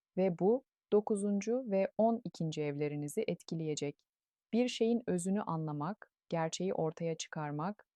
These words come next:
ya da bir durumu sonuna kadar zorlamak isteyeceksiniz. Gergin bir gün,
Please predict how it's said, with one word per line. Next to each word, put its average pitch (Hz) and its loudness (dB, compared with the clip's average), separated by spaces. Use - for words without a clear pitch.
ya 190 2
da 202 0
bir 233 2
durumu 190 0
sonuna 202 -2
kadar 170 -2
zorlamak 175 -2
isteyeceksiniz. 147 -6
Gergin 180 2
bir 170 0
gün, 147 -6